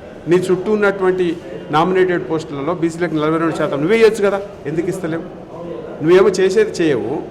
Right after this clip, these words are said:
మిగతాది నరేంద్ర మోడీ గారి ప్రభుత్వం ట్వంటీ సెవెన్ పర్సెంటేజ్ కేంద్ర ప్రభుత్వంలో మంత్రులు ఇచ్చిండ్రు బీసీలకు, ఇరవై, పదిహేను శాతం ఎస్సీలకు ఇచ్చిండ్రు, పది శాతం ఎస్టీలకు ఇచ్చిండ్రు. లెక్కలు తీద్దాం రాండి చర్చకు.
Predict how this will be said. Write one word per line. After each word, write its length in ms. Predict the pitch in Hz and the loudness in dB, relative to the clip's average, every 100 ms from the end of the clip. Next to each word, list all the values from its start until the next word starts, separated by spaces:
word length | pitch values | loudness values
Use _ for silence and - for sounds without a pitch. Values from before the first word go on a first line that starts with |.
| - - - - 185 | -14 -16 -18 -10 -2
మిగతాది 360 | 208 226 196 185 - - - | 0 2 2 -2 -4 -10 -2
నరేంద్ర 320 | 156 185 208 | 2 4 6
మోడీ 140 | 208 196 | 6 4
గారి 120 | 185 | 2
ప్రభుత్వం 480 | 175 170 - 127 - - - - - | 0 -2 -4 -8 -10 -14 -16 -12 0
ట్వంటీ 280 | 160 185 185 | 2 2 0
సెవెన్ 260 | 185 175 - | 0 0 -2
పర్సెంటేజ్ 440 | 156 156 180 180 | -4 -4 -4 -4
కేంద్ర 280 | 160 160 160 | -2 -2 -2
ప్రభుత్వంలో 720 | 156 151 147 - 139 165 254 - - - | -2 -4 -6 -6 -4 -2 -2 -4 -12 -10
మంత్రులు 340 | 127 135 147 139 | -8 -6 -6 -8
ఇచ్చిండ్రు 340 | - 117 101 92 - | -8 -10 -12 -12 -8
బీసీలకు, 440 | 139 139 110 90 90 - - - - | -8 -8 -10 -10 -14 -16 -16 -16 -8
ఇరవై, 240 | 143 160 156 | -2 0 0
పదిహేను 440 | - 143 165 170 | -2 0 0 0
శాతం 560 | 170 156 165 160 143 - - 143 | -2 -4 -2 -4 -6 -10 -10 -8
ఎస్సీలకు 420 | - 151 135 - | -6 -6 -6 -8
ఇచ్చిండ్రు, 360 | 107 113 98 98 - - - - - | -14 -14 -14 -16 -18 -18 -18 -18 -4
పది 160 | 151 156 | -2 0
శాతం 400 | 156 156 156 156 | -2 -4 -4 -6
ఎస్టీలకు 440 | 135 - 123 117 | -6 -8 -10 -10
ఇచ్చిండ్రు. 400 | 117 - - - | -12 -14 -14 -6
లెక్కలు 320 | 127 156 247 254 | -4 0 0 0
తీద్దాం 300 | 226 196 165 | 0 0 0
రాండి 200 | 165 160 | -2 -2
చర్చకు. 480 | 151 139 156 127 | -4 -4 -8 -10